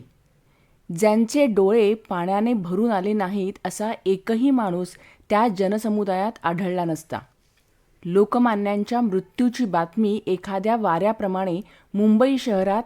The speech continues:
ताबडतोब पसरली. मग रात्री झोप कुणाला येणार? लोकमान्यांची आठवण करून सारी मुंबई नगरी त्या रात्री अक्षरशः ढळाढळा रडली.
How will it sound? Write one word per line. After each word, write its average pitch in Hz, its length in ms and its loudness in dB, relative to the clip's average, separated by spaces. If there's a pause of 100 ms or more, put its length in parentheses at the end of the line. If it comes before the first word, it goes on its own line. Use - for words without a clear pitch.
ताबडतोब 196 520 0
पसरली. 156 540 -4 (800)
मग 208 200 2
रात्री 196 380 0
झोप 208 400 0
कुणाला 254 260 2
येणार? 160 280 0 (840)
लोकमान्यांची 233 960 4 (120)
आठवण 208 420 -2
करून 220 340 0
सारी 214 380 -2
मुंबई 214 360 2
नगरी 196 380 -2 (120)
त्या 202 180 -2
रात्री 202 460 -4
अक्षरशः 214 880 -6 (340)
ढळाढळा 185 680 2
रडली. 139 360 -2